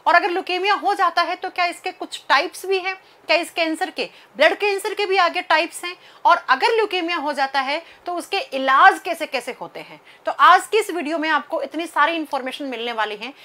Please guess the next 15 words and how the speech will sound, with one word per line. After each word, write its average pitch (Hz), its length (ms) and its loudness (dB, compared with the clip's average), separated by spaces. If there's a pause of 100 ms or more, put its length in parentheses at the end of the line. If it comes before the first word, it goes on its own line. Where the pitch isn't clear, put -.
(160)
चलो 311 160 -2
फिर 320 140 -6
स्टार्ट 339 340 0
करते 370 280 -4
हैं 339 200 -4
हम 330 260 -6
without 269 360 0
wasting 277 480 -8
time 269 400 2 (320)
कि 440 100 6
क्या 320 360 4
होता 381 320 6
है 359 120 4
ब्लड 269 260 0
कैंसर, 277 500 0